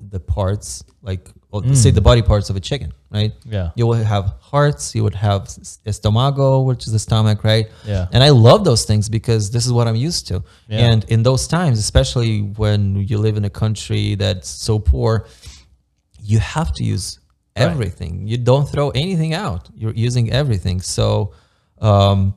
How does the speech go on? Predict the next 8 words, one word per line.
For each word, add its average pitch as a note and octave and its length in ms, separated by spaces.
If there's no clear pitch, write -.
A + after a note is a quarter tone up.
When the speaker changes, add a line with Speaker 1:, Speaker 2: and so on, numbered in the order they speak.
Speaker 1:
yeah, B2 420
that G#2 220
closed B2 300
cycle D3 720
Speaker 2:
Mm. B2 140
Speaker 1:
is D3+ 140
amazing. E2+ 480
Speaker 2:
Yeah. C3+ 300